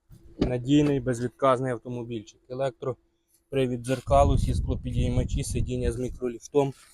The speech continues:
Тут маємо повний перелік того, що робилося в автомобілі.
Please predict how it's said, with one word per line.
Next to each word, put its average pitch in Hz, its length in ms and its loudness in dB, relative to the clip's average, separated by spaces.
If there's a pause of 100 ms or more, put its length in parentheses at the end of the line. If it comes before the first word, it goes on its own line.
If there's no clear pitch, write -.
(640)
Тут 127 140 -6
маємо 123 400 -2
повний 127 480 -4 (1400)
перелік 127 540 0 (440)
того, 120 260 -2
що 120 200 -4
робилося 143 580 -2
в 135 60 -2
автомобілі. 135 600 -6